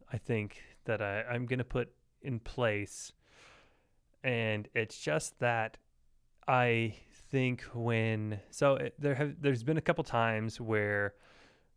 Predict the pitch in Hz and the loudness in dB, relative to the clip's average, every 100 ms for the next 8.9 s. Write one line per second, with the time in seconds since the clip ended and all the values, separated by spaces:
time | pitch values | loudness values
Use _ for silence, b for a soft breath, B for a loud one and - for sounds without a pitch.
0 | _ 131 120 - 147 151 143 123 - 143 | _ 2 2 2 2 4 2 0 -6 0
1 | 143 131 - _ _ _ _ _ _ _ | 0 0 -10 _ _ _ _ _ _ _
2 | 151 - 139 147 143 139 131 - - 107 | -16 -4 2 4 4 2 0 0 0 0
3 | 92 - - 113 - - _ _ _ 135 | -2 -10 -12 -12 -16 -20 _ _ _ -2
4 | 113 110 110 113 107 104 107 101 131 139 | 0 0 -2 -2 0 -2 -2 -2 0 0
5 | 151 151 143 143 139 123 123 - 127 - | 0 2 2 0 -2 -4 -4 -2 -4 0
6 | 135 123 135 120 110 107 - 120 117 107 | -2 0 0 0 0 -2 -2 -2 0 2
7 | 107 98 B B B B B B B 135 | 0 -6 B B B B B B B -18
8 | - 117 110 107 123 113 117 - | -2 2 2 -2 -4 0 0 -2